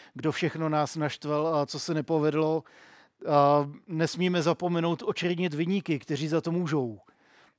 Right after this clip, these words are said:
Za to může to hrozný počasí, ten šéf, ten učitel, za, za to může vláda, za to může já nevím kdo všechno. Zamyslete se na chvíli nad tím, co vás trápí, co vás tíží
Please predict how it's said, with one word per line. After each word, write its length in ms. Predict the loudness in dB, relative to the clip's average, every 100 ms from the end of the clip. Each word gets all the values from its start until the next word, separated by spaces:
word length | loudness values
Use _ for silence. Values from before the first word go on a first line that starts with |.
| _ _ _ _ _ -14
Za 160 | -10
to 120 | -4
může 220 | -2 0 0
to 140 | 0
hrozný 360 | 2 0 0 -2
počasí, 600 | -2 0 0 0 -4 -2
ten 220 | -2 -2
šéf, 480 | 0 2 4 4 2
ten 200 | -4 -4
učitel, 760 | -4 -4 0 2 4 2 0 -6 -20 -16
za, 120 | 0 4 4 4 0 -4
za 180 | 0 0
to 140 | 0
může 280 | 0 2 2
vláda, 540 | 6 6 8 8 6
za 120 | 4 0
to 120 | -2
může 200 | -2 0
já 160 | 2
nevím 260 | 2 0 -2
kdo 140 | -4
všechno. 560 | -4 -4 -4 0 0 -2 -8 -20 -20 -20 _ _ _ _ _ _ _ _ _ _ _ _ _ _ _ _ _ _ _
Zamyslete 600 | -6 -2 -2 -2 -2 0
se 360 | 2 4 4 2 -4
na 100 | -8
chvíli 320 | -2 2 2
nad 160 | 2 0
tím, 540 | -2 0 0 0 -6 -12 _ -20 _
co 180 | -10 0
vás 280 | 2 2 0
trápí, 560 | 0 2 2 -2 -8 -8
co 160 | -2
vás 240 | 0 0 -4
tíží 720 | -8 -8 -8 -10 -12 -14